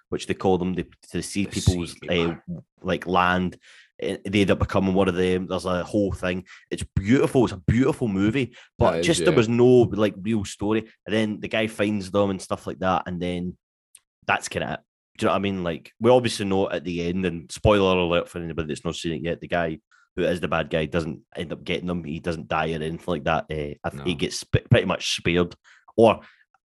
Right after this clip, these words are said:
Speaker 1: it's one of those
Speaker 2: He
Speaker 1: ones
Speaker 2: gets
Speaker 1: where,
Speaker 2: saved, kind
Speaker 1: where
Speaker 2: of.
Speaker 1: Sully thinks he's dead because of what's happened. And then obviously the kid, 'cause he, I don't think he sees that. And unless the kid obviously tells him, "By the way, I,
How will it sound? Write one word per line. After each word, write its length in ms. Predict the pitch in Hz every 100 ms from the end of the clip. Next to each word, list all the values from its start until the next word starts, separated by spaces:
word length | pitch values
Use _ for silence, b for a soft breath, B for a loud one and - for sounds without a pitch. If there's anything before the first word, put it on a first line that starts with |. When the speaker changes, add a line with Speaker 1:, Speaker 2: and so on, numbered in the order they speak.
| _
Speaker 1:
it's 180 | 104 -
one 120 | 113
of 60 | 107
those 140 | 104
Speaker 2:
He 40 | 92
Speaker 1:
ones 120 | 95
Speaker 2:
gets 180 | 90 -
Speaker 1:
where, 160 | 87
Speaker 2:
saved, 380 | 76 80 78 - -
kind 140 | 87
Speaker 1:
where 80 | 95
Speaker 2:
of. 60 | 90
Speaker 1:
Sully 320 | - 113 110
thinks 300 | - 110 -
he's 140 | 113
dead 340 | 110 110 110 110
because 260 | - 95
of 120 | 87 90
what's 160 | 92
happened. 600 | - 104 - 110 110 110 - _ _ _ -
And 160 | 87
then 400 | 87 90 90 85 - -
obviously 320 | 85 - 87
the 100 | 76
kid, 320 | - 101 92
'cause 140 | - 85
he, 100 | 107
I 40 |
don't 120 | 101 95
think 160 | 95
he 120 | - 90
sees 360 | - 95 85
that. 240 | 92 95 -
And 200 | 85 76 _ b -
unless 300 | 98 101 92
the 80 | 95
kid 200 | - 87
obviously 280 | 87 78 85
tells 300 | - 85 85
him, 80 | 85
"By 140 | 85
the 80 | 78
way, 120 | 80
I, 120 | 80